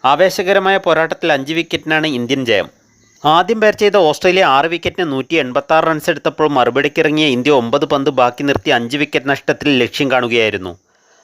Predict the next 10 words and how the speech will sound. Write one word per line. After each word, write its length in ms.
ആദ്യ 300
മത്സരം 440
മഴ 200
കൊണ്ടുപോയപ്പോൾ 680
രണ്ടാം 320
മത്സരത്തിൽ 540
അനായാസ 480
വിജയമായിരുന്നു 600
ഓസ്ട്രേലിയ 480
നേടിയത്. 520